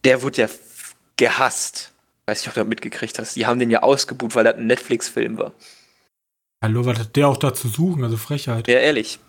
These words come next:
Speaker 1: Frechheit.
Speaker 2: Das ist viel, das ist eine
Speaker 1: Ähm.
Speaker 2: viel größere Frechheit ist, äh, hier, äh, Veranstalter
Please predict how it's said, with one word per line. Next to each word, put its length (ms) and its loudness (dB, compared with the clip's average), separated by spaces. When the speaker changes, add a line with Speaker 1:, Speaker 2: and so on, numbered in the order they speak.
Speaker 1:
Frechheit. 520 -2
Speaker 2:
Das 100 -6
ist 60 -6
viel, 100 -4
das 80 -6
ist 140 -2
eine 160 6
Speaker 1:
Ähm. 60 -2
Speaker 2:
viel 100 0
größere 400 0
Frechheit 440 0
ist, 280 -2
äh, 440 2
hier, 360 2
äh, 400 2
Veranstalter 1200 2